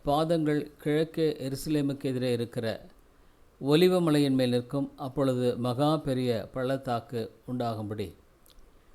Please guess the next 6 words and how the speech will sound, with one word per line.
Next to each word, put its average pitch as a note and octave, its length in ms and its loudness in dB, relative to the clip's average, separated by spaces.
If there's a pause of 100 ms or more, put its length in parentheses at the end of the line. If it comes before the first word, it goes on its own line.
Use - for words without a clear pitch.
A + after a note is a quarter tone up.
(460)
ஒலிவ F3+ 360 4
மலை C#3 520 2
தன் B2+ 340 -2
நடுமையத்திலே C3+ 920 0
கிழக்கு C#3 680 -2
மேற்காய் B2 600 -2